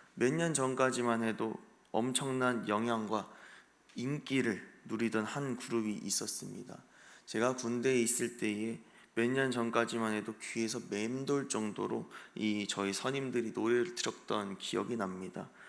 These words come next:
바로 뉴진스라는 그룹인데 이 소속사와 법적인 다툼을 가게 되면서 그들의 스폰서와 관리 체계는 완전히 무너졌습니다.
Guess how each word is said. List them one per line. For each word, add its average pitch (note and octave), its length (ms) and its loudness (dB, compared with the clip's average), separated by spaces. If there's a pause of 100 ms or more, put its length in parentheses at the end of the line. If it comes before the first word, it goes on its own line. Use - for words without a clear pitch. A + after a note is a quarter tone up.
(200)
바로 A2+ 480 6
뉴진스라는 A#2 1040 0
그룹인데 G2+ 640 -4 (500)
이 C3 160 2
소속사와 D3 800 4
법적인 C3 640 2
다툼을 A2+ 600 0
가게 G#2 300 -2
되면서 G2 640 -4 (420)
그들의 C3+ 460 2
스폰서와 B2+ 1000 2
관리 A2+ 380 -2
체계는 A2 480 -2
완전히 A2+ 800 -2
무너졌습니다. G2+ 920 -4